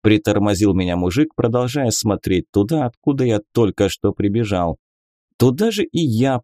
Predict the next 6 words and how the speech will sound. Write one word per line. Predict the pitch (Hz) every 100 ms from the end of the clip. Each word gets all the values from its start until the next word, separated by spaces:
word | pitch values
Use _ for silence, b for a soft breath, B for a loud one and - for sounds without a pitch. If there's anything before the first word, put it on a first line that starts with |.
| _
посмотрел, | 110 - 113 110 - 104 92
обернувшись. | 87 104 110 101 85 - 80 - - - _ -
И | 165
как | - 180 -
раз | 117 139 151 -
вовремя, | 117 98 110 95 95 92 87